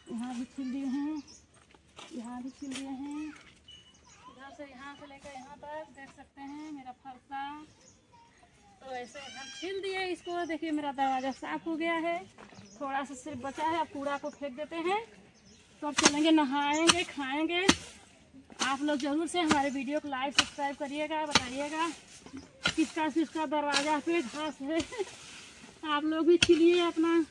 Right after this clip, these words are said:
त्यौहार आ रहा है, सफाई उफाई कर दीजिए। हम भी अपना दरवाज़ा की सफाई कर दिए हैं।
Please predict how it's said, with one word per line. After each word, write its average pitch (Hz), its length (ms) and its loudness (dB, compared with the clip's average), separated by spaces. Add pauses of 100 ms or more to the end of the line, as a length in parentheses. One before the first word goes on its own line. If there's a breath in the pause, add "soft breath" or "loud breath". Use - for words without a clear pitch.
(520)
त्यौहार 311 380 2
आ 330 160 2
रहा 330 180 2
है, 370 300 2
सफाई 302 380 -8
उफाई 302 260 -10
कर 311 180 -8
दीजिए। 359 480 -4 (720)
हम 277 200 -4
भी 294 120 -4
अपना 302 240 -4
दरवाज़ा 302 420 -6
की - 160 0
सफाई 302 260 -4
कर 320 180 -2
दिए 330 260 -4
हैं। 359 180 4